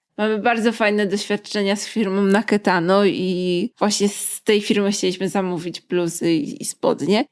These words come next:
I się okazało, że ta firma od dwa tysiące osiemnastego roku nie działa, więc postanowiliśmy poszukać bluz gdzieś na rynku wtórnym. Ale też w Anglii się okazuje, że nie jest to tak popularna firma jak w Polsce,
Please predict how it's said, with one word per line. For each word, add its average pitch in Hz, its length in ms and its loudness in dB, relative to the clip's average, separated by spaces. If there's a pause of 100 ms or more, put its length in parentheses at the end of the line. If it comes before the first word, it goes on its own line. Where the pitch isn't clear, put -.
(100)
I 285 100 6
się 247 340 2
okazało, 220 880 2
że 254 180 4
ta 240 140 2
firma - 460 0
od 202 160 2
dwa 196 260 0
tysiące 196 500 -4
osiemnastego 185 760 -2
roku 190 380 0 (140)
nie 302 280 6
działa, 185 640 0
więc 208 1000 0 (140)
postanowiliśmy 208 720 2
poszukać 202 520 0
bluz 175 360 0
gdzieś - 440 -2 (140)
na 190 160 2
rynku 190 260 0
wtórnym. 175 680 -2 (200)
Ale 175 360 2
też 185 280 2
w - 40 -8
Anglii 185 520 0
się 190 200 2
okazuje, 180 480 0
że 214 140 2
nie 208 240 2
jest 214 360 2
to 180 140 -6
tak 185 260 0
popularna 185 560 2
firma 180 380 0
jak 196 180 0
w - 80 -16
Polsce, 180 640 -2